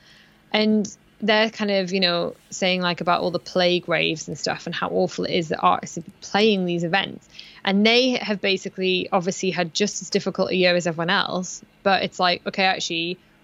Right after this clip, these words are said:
we're gonna write an album. We're gonna do an album in this time because we can't be playing gigs, and because even if we were offered them, we wouldn't play them because it's irresponsible and it's unethical." So I think it's like the old model,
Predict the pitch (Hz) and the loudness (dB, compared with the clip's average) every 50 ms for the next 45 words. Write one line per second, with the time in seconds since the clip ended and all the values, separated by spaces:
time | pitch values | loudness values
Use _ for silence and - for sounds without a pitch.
0 | _ - 175 190 190 196 185 196 190 190 180 - 190 190 196 202 - - - - | _ -4 0 2 2 2 2 0 0 0 0 2 2 2 0 0 -2 -4 -10 -12
1 | - 180 156 - _ _ _ 190 190 196 196 185 202 202 190 185 180 - - 202 | -12 -14 -14 -16 _ _ _ -2 0 2 2 2 2 4 4 4 2 2 -2 -4
2 | 185 214 202 202 196 190 196 208 202 185 180 175 175 175 175 - - - 180 - | 0 0 2 2 4 4 2 2 2 -2 -4 -6 -6 -8 -8 -10 -8 -8 -8 -8
3 | - - - 185 180 - - 196 196 - 208 196 196 185 180 - - - 208 202 | -8 -10 -10 -10 -10 -6 -6 -6 -2 0 2 2 2 0 -2 -6 -2 -2 -2 -2
4 | - - - 233 240 233 180 190 - - 185 175 175 165 170 170 170 165 - - | -2 2 4 4 4 4 2 0 -2 -2 0 0 0 0 0 0 0 -2 -6 -8
5 | - 196 196 202 - 226 202 202 214 196 190 196 185 165 185 185 190 - - 226 | -6 -2 -2 0 0 0 2 4 4 4 4 2 0 2 2 0 2 2 2 0
6 | - - 185 160 180 170 170 170 - - 180 190 180 185 190 190 - - - 196 | 0 -2 0 0 2 0 0 -2 -4 0 2 2 4 4 4 4 2 0 2 4
7 | 208 196 170 170 165 170 170 175 175 - _ _ _ _ _ _ _ _ _ - | 4 4 4 4 2 2 0 -2 -4 -6 _ _ _ _ _ _ _ _ _ 2
8 | 208 - - 202 190 190 - 185 190 185 180 - - 190 190 190 175 - 175 180 | 2 4 4 4 4 4 2 2 2 0 2 2 2 2 2 2 0 -2 0 2
9 | 180 - - - - - 185 180 180 - - - - - 190 170 - - 165 - | 4 4 4 2 0 -2 -2 0 0 -2 -2 -4 -2 -2 -2 -2 -2 -4 -8 -8
10 | - - - - 190 - - - - - - - - - - 220 220 214 208 202 | -8 -8 -6 -6 -8 -8 -12 -20 -20 -20 -16 -6 -2 2 6 6 8 8 6 6
11 | - - - - _ _ - 214 - 262 269 277 - 311 - - - 240 220 208 | 2 0 -6 -18 _ _ -8 0 2 2 2 4 2 0 0 0 2 4 4 4
12 | 202 185 - - - - - _ _ _ _ _ _ _ _ _ _ _ _ _ | 4 2 -2 -6 -16 -20 -20 _ _ _ _ _ _ _ _ _ _ _ _ _
13 | _ _ _ - 196 220 214 - - 226 220 220 220 214 196 202 196 208 208 - | _ _ _ -6 -4 -2 -2 2 4 8 8 10 8 8 6 6 4 2 2 2
14 | 170 175 175 180 180 180 180 | 0 0 0 0 -2 -2 -4